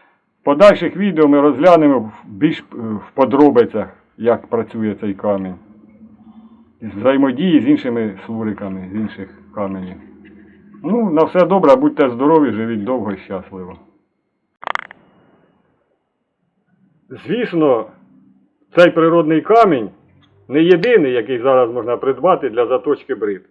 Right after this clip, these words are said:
Але по совокупності характеристик я вважаю його самим кращим. Я показував уже не один раз,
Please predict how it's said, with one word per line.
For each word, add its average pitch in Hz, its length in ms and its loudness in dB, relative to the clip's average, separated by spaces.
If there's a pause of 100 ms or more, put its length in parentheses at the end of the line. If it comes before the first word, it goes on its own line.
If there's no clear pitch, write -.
(100)
Але 156 340 4
по 156 140 -2
совокупності 151 680 -6
характеристик 147 720 -2 (380)
я 139 120 2
вважаю 151 400 2
його 135 260 -2
самим 147 260 -2
кращим. 104 480 -6 (920)
Я 175 140 4
показував 180 600 4
уже 156 180 4
не 160 100 2
один 151 260 0
раз, 147 220 4